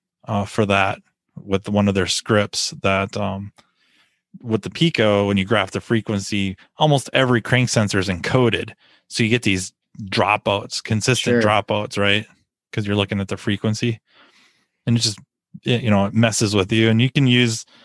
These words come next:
Speaker 1: math to try to help, um, minimize those.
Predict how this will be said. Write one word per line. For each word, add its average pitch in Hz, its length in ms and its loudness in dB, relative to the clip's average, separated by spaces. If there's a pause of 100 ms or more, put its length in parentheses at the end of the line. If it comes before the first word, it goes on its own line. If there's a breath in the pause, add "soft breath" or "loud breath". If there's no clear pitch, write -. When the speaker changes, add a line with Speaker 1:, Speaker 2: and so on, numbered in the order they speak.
(560 soft breath)
Speaker 1:
math 107 320 2
to 117 100 -2
try 104 200 0
to 98 80 2
help, 104 260 0 (800 soft breath)
um, 104 420 -14 (1400 loud breath)
minimize 110 460 2
those. 98 420 -10